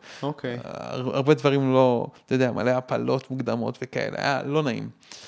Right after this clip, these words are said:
Speaker 2: הבנו כאילו שהיא פשוט לא רגועה, וברגע שאמרתי לה, "עזבי, אין, אין לך יותר שום מחויבות."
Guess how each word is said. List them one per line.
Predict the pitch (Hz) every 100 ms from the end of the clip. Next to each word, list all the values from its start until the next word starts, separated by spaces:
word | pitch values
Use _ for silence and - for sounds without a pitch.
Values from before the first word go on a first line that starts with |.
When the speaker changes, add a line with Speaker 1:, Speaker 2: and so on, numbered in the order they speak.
| - - _ - _ - - - - 76 -
Speaker 2:
הבנו | 120 143 214 151
כאילו | - 113 117
שהיא | - 117 120 117 - 127
פשוט | - - 120 - -
לא | 127 117
רגועה, | 113 117 143 - 135 113
וברגע | 110 110 113 123 127
שאמרתי | - 123 120 135 143
לה, | 147 156 160 - - _ _ _ _ _ _ _ _ -
"עזבי, | 113 120 123 - _ _ _ _
אין, | 135 139 -
אין | 135
לך | 143
יותר | 123 135
שום | 120 -
מחויבות." | 131 - - 117 120 _ -